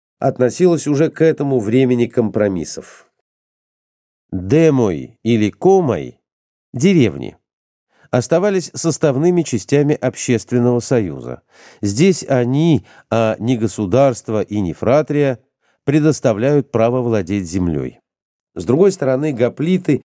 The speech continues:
до четыреста семьдесят первого года до Рождества Христова, очевидно, без всякого протеста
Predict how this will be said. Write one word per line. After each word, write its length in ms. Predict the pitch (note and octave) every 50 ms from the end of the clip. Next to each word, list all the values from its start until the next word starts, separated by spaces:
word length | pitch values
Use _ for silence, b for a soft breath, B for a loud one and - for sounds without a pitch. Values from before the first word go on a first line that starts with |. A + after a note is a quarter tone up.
| _ _ _ _
до 180 | - - C#3+ D3+
четыреста 560 | D3 - - - - D#3 C#3+ B2+ - - A#2
семьдесят 580 | A2 - C3 C3 A#2+ G#2 G2+ F#2+ A2 F#2+ F#2 -
первого 400 | A#2 A#2 G2+ G2+ G2 G2+ G#2 G#2
года 280 | G#2 G#2+ G#2 F2 F2+
до 180 | F2 E2+ G2 F#2+
Рождества 500 | E2 D#2+ D#2 D2+ D#2+ E2+ - - E2 E2
Христова, 560 | - - D#2 E2 - - - D3 D3+ D3 - - _ _ _ _ _ _ _ -
очевидно, 600 | A#2 - - F3 F3 E3+ G3 F3+ E3 E3 E3 C#3
без 280 | A2+ D3+ F#3+ F#3 F#3
всякого 460 | - - - E3 D3+ C3 - B2+ A2+
протеста 800 | F#2+ - G#2+ G#2+ G#2 - - F3 F3 - - - D#3 D3 - _